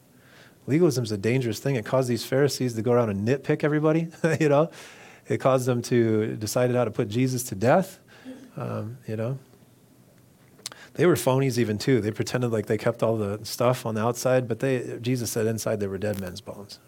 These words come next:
right? Legalism's dangerous. The true and living God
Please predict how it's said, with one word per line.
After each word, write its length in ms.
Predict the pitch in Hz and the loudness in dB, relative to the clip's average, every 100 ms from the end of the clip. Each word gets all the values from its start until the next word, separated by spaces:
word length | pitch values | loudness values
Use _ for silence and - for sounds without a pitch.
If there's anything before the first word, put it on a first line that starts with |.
| - | -12
right? 160 | 107 - _ - - - - _ - | -12 -12 _ -20 -20 -20 -20 _ -8
Legalism's 480 | 110 107 104 101 92 | -4 -2 -2 -4 -4
dangerous. 560 | 95 95 92 101 - - - - - _ _ - - - - - - _ - - - - - - - _ | -4 -4 -8 -12 -14 -16 -20 -20 -20 _ _ -20 -20 -20 -20 -20 -20 _ -20 -20 -20 -20 -20 -20 -20 _
The 80 | 123 | -6
true 240 | - 143 | 2 4
and 80 | 131 | 6
living 260 | 131 131 | 4 4
God 320 | 110 107 104 | 4 4 2